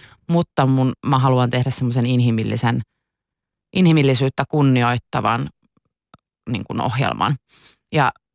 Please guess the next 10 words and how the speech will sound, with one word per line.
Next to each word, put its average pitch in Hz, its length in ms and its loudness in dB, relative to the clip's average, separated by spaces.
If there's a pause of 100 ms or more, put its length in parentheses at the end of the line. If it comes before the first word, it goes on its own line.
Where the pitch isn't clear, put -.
(520)
multa 156 260 0
kysyttiin 160 520 -2
aikaisemmassa 139 680 -2
haastattelussa 127 880 -4 (1200)
tuolla 120 300 -4
tota 131 300 -6
niin, 131 280 -4 (460)
eilen 135 360 -2
aamulla, 123 500 0
että, 135 260 -4